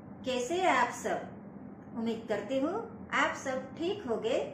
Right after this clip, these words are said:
खुशखुशाल होगे। मैं हूँ रीटा पारे, मेरे चैनल में आपका स्वागत है। आज मैं आपको फेस स्क्रब कैसे यूज़ करना है, ये वीडियो शेयर करने वाली हूँ,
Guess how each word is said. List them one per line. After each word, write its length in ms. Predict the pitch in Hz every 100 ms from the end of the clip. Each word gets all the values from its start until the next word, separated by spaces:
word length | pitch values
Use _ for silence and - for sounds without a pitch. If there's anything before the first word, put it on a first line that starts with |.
| -
खुशखुशाल 680 | 262 262 226 240 262 302 311
होगे। 320 | 220 180 175 - - - - - - 190
मैं 140 | 220
हूँ 180 | 202 202
रीटा 260 | 196 196 202
पारे, 380 | - 190 214 285 466 - - - 240
मेरे 260 | 285 359
चैनल 360 | 381 277 240 233
में 480 | 254 440 - - -
आपका 440 | 220 214 - 233 294 - - - -
स्वागत 580 | - 269 226 180 180 -
है। 200 | 147 147 - - - - - - - - 240
आज 260 | 320 370 392
मैं 140 | 359
आपको 480 | 262 240 - - 262 - - - - - - - - - - 262
फेस 260 | 294 403
स्क्रब 400 | - 277 262 262 - - - 254
कैसे 240 | 240 320
यूज़ 280 | 339 359 -
करना 260 | 339 339 359
है, 220 | 359 415 466 - - - - - - -
ये 140 | 320 311
वीडियो 320 | 254 247 415
शेयर 320 | - 262 151 -
करने 260 | 175 175
वाली 240 | 175 165 160
हूँ, 240 | - -